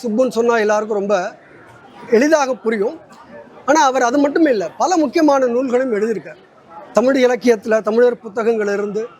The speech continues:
தமிழர் முகங்கள், இன்னும் பல தமிழுக்கு நாம நிறைய விஷயம் தெரியாத பல அம்சங்களை, தகவல்களை அவருடைய நூல்ல நாம படிச்சு தெரிஞ்சுக்கலாம். அவர் இந்த நூலை வெளியிடுவதற்காக இங்க வந்திருப்பது நம்முடைய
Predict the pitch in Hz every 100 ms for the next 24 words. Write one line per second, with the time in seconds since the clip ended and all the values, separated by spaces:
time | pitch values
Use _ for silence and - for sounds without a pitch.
0 | _ _ - 202 240 254 226 202 220 220
1 | 226 - - - - - 277 339 226 247
2 | 277 330 294 - - - - - - -
3 | - - 226 311 330 233 - 359 359 208
4 | 214 269 269 240 262 302 294 294 294 233
5 | 262 294 294 302 302 302 294 _ _ 220
6 | 302 302 294 311 277 277 277 240 269 247
7 | 262 214 214 226 262 214 196 247 208 208
8 | 202 208 208 185 165 - - - - -
9 | - - 196 254 277 285 277 302 220 233
10 | 262 330 285 247 285 277 247 226 254 240
11 | 226 214 220 240 220 240 190 226 - -
12 | - - - - - 190 247 269 285 262
13 | 240 220